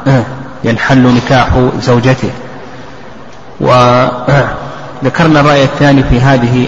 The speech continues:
المسألة، وأن طلاق المميز لا يقع، وأنه اشترط أن يكون بالغاً.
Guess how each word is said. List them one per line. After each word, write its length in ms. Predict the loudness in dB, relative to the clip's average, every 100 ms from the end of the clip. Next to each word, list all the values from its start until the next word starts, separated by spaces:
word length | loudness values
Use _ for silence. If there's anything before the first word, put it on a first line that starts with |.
| -2
المسألة، 600 | 0 2 2 2 2 2 -2 -10 -12 -16 -16 -18 -18 -18 -12 -2
وأن 400 | 2 4 4 2
طلاق 320 | 2 2 2
المميز 640 | 2 4 4 4 4 2 0
لا 260 | 0 0
يقع، 220 | 0 0
وأنه 340 | 2 2 2 2
اشترط 420 | 0 0 0 0
أن 140 | -2
يكون 320 | -2 0 0 0
بالغاً. 440 | 0 0 -2